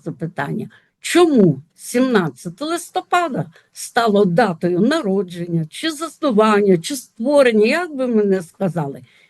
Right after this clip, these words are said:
Теософського товариства?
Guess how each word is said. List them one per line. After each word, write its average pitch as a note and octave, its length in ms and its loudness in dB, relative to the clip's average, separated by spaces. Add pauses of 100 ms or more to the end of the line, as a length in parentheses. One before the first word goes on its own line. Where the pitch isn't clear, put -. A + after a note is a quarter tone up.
(140)
Теософського C4 1040 0 (340)
товариства? D#3+ 920 0